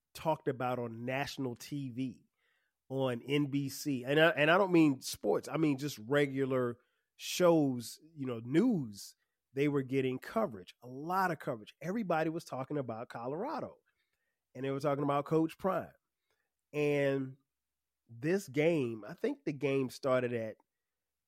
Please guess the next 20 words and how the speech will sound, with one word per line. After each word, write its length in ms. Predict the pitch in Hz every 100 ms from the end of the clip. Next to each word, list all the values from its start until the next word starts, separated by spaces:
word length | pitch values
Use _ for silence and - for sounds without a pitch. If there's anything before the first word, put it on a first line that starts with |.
| _
ten 260 | - 175 156
o'clock 500 | 143 - 139 123 - -
Eastern 480 | 131 123 - 107 98
time, 160 | 104 78 _ _ _ _ _ _
if 120 | 120
I'm 140 | 123 123
not 200 | 120 101
mistaken. 460 | 107 - 82 - _ _ _ _ _ _ _ _ _ _
Uh, 640 | 135 131 127 123 127 131 - - _ _ _ 117
that 320 | 147 190 175
game, 580 | 147 170 160 143 135 131 - _ _ _ _ _ -
and 140 | 147
I 80 | 160
stayed 380 | - 180 175 170
up 120 | 160
and 160 | 139
watched 360 | 131 139 139 -
the 140 | 147
entire 400 | 135 123 139 131
game. 360 | 120 117 80